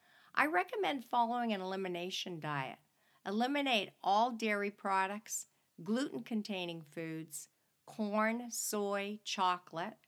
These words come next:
alcohol, eggs, sugar, yeast, food additives, artificial sweeteners, especially aspartame, M S G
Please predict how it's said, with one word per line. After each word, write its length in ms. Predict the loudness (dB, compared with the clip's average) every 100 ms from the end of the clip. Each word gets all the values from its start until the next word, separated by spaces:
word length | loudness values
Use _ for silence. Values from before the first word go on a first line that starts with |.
| _ _ _
alcohol, 800 | 6 6 6 -4 -2 2 4 2 0
eggs, 480 | 0 0 -2 -8 -10
sugar, 600 | -6 -2 -2 0 -2 -4 -8 -14
yeast, 640 | -6 -4 -4 -6 -10 -12 -20 _ _ -14
food 300 | -4 -2 2
additives, 640 | 4 4 2 -4 -6 -8 0
artificial 680 | 2 2 0 -6 -4 -6
sweeteners, 880 | -6 -6 -4 -4 -4 -6 -4 -6 -8 _ _ _ _ _ -10
especially 580 | -8 0 2 2 0 2
aspartame, 840 | 2 2 -4 -12 -8 -6 -6 -8 -14 _ _ _ _
M 220 | 2 6
S 240 | 6 4 -4
G 540 | -2 0 0 -2 -6